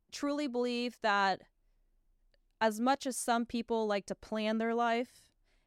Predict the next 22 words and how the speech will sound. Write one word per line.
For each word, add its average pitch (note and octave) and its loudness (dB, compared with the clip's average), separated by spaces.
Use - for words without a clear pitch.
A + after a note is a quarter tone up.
and G3+ -2
say, F#3+ 0
"I'll F#3 2
be F#3+ -2
married G3 2
by G#3+ 0
twenty-eight, A3 -2
I'll E3+ 0
have F#3 -2
my G3+ -2
first G#3 -6
kid A3 -2
by G#3 2
thirty-one," G3+ -2
you, B3 0
you A3 -6
can't F4+ 0
guarantee A3 0
that's F3 -2
going E3 0
to E3+ -6
happen. D#3+ -6